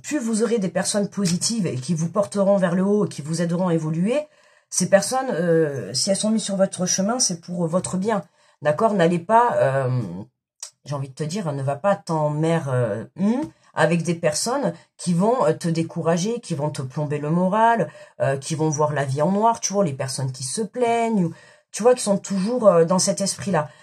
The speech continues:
Hein, là, on, là, on t'invite à aller t'entourer de, de belles personnes, tu vois, qui vont t'aider à évoluer, qui vont t'aider à avancer, et puis notamment à faire des choix, parce que là, euh,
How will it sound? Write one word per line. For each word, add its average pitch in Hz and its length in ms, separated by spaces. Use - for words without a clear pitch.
Hein, 170 120
là, 226 140
on, 214 200
là, 202 220
on 240 100
t'invite 214 520
à 139 80
aller 180 220
t'entourer 170 440
de, 156 160
de 151 140
belles 190 280
personnes, 165 420
tu - 160
vois, 143 120
qui - 160
vont 135 140
t'aider 151 260
à 139 60
évoluer, 165 600
qui - 140
vont 139 140
t'aider 147 180
à 143 140
avancer, 175 480
et 165 120
puis 185 160
notamment 214 560
à 170 160
faire 190 160
des 190 100
choix, 220 280
parce - 180
que 180 100
là, 214 320
euh, 170 60